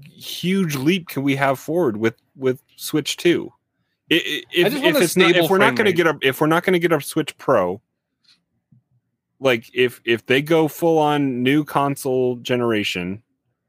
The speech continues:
Speaker 1: quote unquote, but call it something smarter than Wii U, and,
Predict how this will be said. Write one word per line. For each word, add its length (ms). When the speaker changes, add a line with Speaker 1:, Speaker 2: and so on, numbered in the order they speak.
Speaker 1:
quote 200
unquote, 440
but 140
call 280
it 140
something 400
smarter 440
than 240
Wii 160
U, 340
and, 400